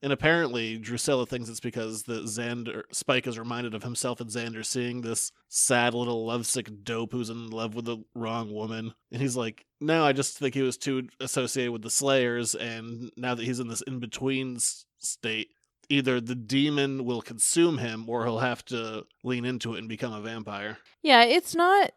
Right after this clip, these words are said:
Speaker 2: super clear exactly what happened here, but
Speaker 1: I feel pretty comfortable with what happened.
Speaker 2: I mean, I don't know. How did he actually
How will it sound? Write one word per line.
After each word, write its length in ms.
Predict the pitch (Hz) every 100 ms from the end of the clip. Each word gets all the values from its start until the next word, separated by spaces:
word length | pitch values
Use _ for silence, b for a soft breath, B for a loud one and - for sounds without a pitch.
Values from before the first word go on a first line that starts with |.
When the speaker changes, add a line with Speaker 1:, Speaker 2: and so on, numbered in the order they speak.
| -
Speaker 2:
super 480 | - 262 254 254 240
clear 340 | - 220 214
exactly 480 | 190 202 190 190 202
what 140 | 180
happened 420 | 190 180 190 214
here, 220 | 226 277 294
but 320 | 226 196 - _ -
Speaker 1:
I 120 | 226 311
feel 460 | - 226 190 175 151
pretty 460 | 160 127 117 113 - _ -
comfortable 420 | 120 104 110 107
with 120 | 107
what 180 | 104 104
happened. 380 | 104 135 160 - _ -
Speaker 2:
I 60 |
mean, 240 | 269 247 -
I 100 | 185
don't 100 | 262
know. 220 | 208 196 220
How 200 | 196 240
did 100 | 254
he 100 | 233
actually 540 | - - 226 220 -